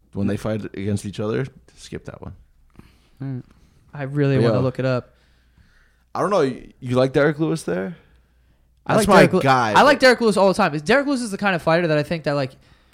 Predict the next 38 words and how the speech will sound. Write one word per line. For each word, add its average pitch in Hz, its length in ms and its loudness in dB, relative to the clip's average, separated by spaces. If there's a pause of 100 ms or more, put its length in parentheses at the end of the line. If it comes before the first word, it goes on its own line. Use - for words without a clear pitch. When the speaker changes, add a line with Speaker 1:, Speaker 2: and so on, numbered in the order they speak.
(260)
Speaker 3:
I 156 80 4
don't 170 120 2
care 156 180 2
what 151 140 0
the 139 140 0
odds 147 260 2
are. 170 340 0
I 143 80 0
don't 147 120 -2
care. 147 260 -2
This 151 160 -2
dude 139 140 2
Speaker 2:
Mm-hmm. - 20 -4
Speaker 3:
just 156 180 -4
throws 156 240 0
bombs. - 760 -8
Speaker 1:
Plus - 200 2
Speaker 3:
Just - 100 0
like, 170 220 -4
yo, 185 120 6
at 170 240 4
any 202 280 2
point, 180 420 2
even 202 180 2
if 226 120 -2
you 214 80 0
block 175 360 2
it, 190 120 -2
like, 160 120 -2
a 135 40 -6
little 165 260 -2
bit, 214 340 -2 (460)
this 156 120 -10
could 185 120 -2
hit 151 220 -4
you 208 180 0
and 156 100 -2
you're 131 160 -6